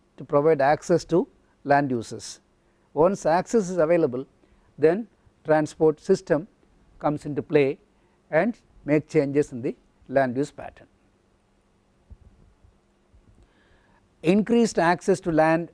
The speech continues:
raises the potential for development, obviously, and more development generates additional, uh, travel. Just some statements related to land use transport interaction. Once access has been provided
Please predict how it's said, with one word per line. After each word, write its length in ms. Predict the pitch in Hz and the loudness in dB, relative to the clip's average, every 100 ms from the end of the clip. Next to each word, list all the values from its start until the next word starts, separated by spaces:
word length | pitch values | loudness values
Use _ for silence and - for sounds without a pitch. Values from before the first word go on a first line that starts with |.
| _ | _
raises 720 | 151 147 170 165 160 143 - - _ _ | -4 2 2 2 0 0 -8 -20 _ _
the 100 | 135 | -6
potential 520 | 135 143 156 156 175 143 | -4 -2 -2 -2 -4 -2
for 140 | 151 | -2
development, 460 | 127 135 143 139 120 | 0 -2 -2 -2 -4
obviously, 540 | 127 139 139 127 135 - _ _ _ _ - | 0 -2 -2 -6 -6 -8 _ _ _ _ -4
and 180 | 139 | -2
more 200 | 139 185 | 2 2
development 500 | 185 160 175 170 165 | 4 2 2 0 -2
generates 540 | 135 143 131 156 - - - | 0 0 0 -2 -4 -14 -8
additional, 480 | 123 156 160 143 170 - _ _ _ | -4 -2 -4 -6 -10 -12 _ _ _
uh, 60 | - - | -20 -2
travel. 400 | 156 160 127 - _ _ _ _ _ _ _ _ _ _ _ _ _ | 2 4 2 -10 _ _ _ _ _ _ _ _ _ _ _ _ _
Just 260 | 202 - | -4 -4
some 300 | - 170 170 - - | -6 -6 -6 -12 -20
statements 500 | - 151 139 143 139 | 0 0 0 -6 -8
related 380 | 135 135 127 113 | -4 -4 -4 -10
to 140 | 170 - | -12 -6
land 220 | 131 131 | -4 -4
use 140 | 127 - | -6 -6
transport 400 | 131 120 - 120 | -8 -8 -10 -12
interaction. 520 | 113 113 104 - 101 _ _ _ _ _ _ _ | -10 -6 -8 -8 -20 _ _ _ _ _ _ _
Once 320 | 165 190 220 143 | 2 2 0 0
access 480 | 170 202 - 214 | 0 0 0 0
has 180 | 208 180 | 2 0
been 180 | - 180 | -2 -4
provided 500 | 147 147 156 151 | 0 2 2 2